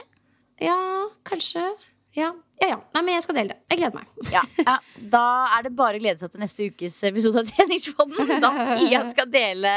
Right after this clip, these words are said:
Speaker 2: kjønn. Ha, vet du hva? Nå skal vi wrappe up, men glem for all del ikke bonusepisoden som kommer på torsdag. Da er det Nerding i nerdehjørnet, der Pia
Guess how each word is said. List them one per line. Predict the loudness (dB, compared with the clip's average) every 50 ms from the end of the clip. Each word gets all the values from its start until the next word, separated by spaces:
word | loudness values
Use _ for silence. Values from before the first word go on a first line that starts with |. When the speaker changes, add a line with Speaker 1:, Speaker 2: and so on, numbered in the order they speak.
| 0 -2
Speaker 2:
kjønn. | -4 -4 -2 0 0 2 0 -2 -6 -8 -10 -10 -12 -14 _ -6 -4 -4 -4 -4 -6 -8 -8 -6 -6 -4 0 2
Ha, | 4 4 4 4 4 2 2 2 2 2 0 0 0 -2
vet | -4 -2
du | 0 2
hva? | 2 2 0 -2 -4 -8 -8 -4
Nå | 0 2 2 2 2 0 -2
skal | -2 -2 0 0
vi | 2 0
wrappe | 0 0 _ 2 2 2 2 2
up, | 0 0
men | 2 2 2 2 0 -2
glem | 0 2 2 2 2 0 -2
for | -2 -2 -2 -2
all | 0 0 0 0 0 0 2
del | 2 2 2 0 -4
ikke | -10 -12 _ 0 2 2 2 0
bonusepisoden | -2 -4 -4 -4 -4 -4 -4 -6 -4 -2 -2 -2 -2 0 0 2 2 4 4 2
som | 2 2 2 0 0
kommer | -2 -2 -2 -2 0 0 -2 -4 -4 -4
på | -2 0 2 2 2 0
torsdag. | -2 -2 0 -2 0 2 2 2 2 2 -4 -4 -2
Da | 2 2 4 4 4 2 2 0 0
er | 0 -2
det | -2 0 0 0 0 0 0 2
Nerding | 2 0 0 0 -4 -6 -4
i | -2
nerdehjørnet, | -2 -2 -2 -2 -2 -2 -2 -4 -4 -2 -2 -2 -2 -2 -2 -2 0 0
der | -2 -2 -4
Pia | -8 -10 -8 -4 -2 0 0